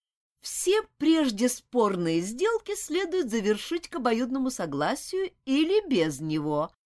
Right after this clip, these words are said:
а деньги неблагонадёжных жителей королевства послужат финансированием для учебного заведения. Если вам требуются гарантии, что золото от продажи поместья не пойдёт в чей-то карман,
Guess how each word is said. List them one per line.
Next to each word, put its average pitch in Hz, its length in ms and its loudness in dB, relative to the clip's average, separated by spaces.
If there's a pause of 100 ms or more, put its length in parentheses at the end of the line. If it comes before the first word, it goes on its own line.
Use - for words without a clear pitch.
(260)
а 175 200 2
деньги 170 460 0
неблагонадёжных 170 960 2
жителей 156 380 0
королевства 311 800 -2
послужат 440 680 -2
финансированием 339 920 -4
для 165 140 0
учебного 208 540 -4
заведения. 131 800 -10 (1200)
Если 339 440 -2
вам 339 220 2
требуются 294 560 2
гарантии, 247 640 4
что 220 300 -4
золото 190 500 6
от - 240 -2
продажи 196 460 2
поместья 185 580 2
не 175 140 2
пойдёт 175 480 2
в - 80 -18
чей-то 143 360 -4
карман, 311 420 0